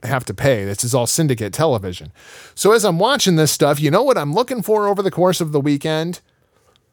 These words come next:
Commercials advertising that Ronda Rousey is going to be on Monday Night Raw this week in action. You know how many times I saw that commercial, Rick?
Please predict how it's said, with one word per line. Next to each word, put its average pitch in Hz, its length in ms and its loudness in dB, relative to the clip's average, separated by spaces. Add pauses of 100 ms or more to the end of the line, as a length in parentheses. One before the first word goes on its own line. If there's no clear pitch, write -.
(260)
Commercials 226 760 2 (100)
advertising 190 840 -2
that 214 180 -4
Ronda 277 380 -2
Rousey 208 680 -2
is 190 200 2
going 262 340 2
to 247 100 -4
be 202 380 -4 (100)
on 185 300 2
Monday 202 560 -2
Night 208 380 -2
Raw 254 360 -2
this 170 300 -4
week 160 400 -4 (180)
in 311 300 -4 (220)
action. 165 840 -6 (380)
You 151 100 -4
know 202 120 -2
how 208 100 -2
many 185 140 -4
times 180 260 -6
I 180 80 -2
saw 175 220 -4
that 175 180 -2
commercial, 160 400 -6
Rick? 170 260 -4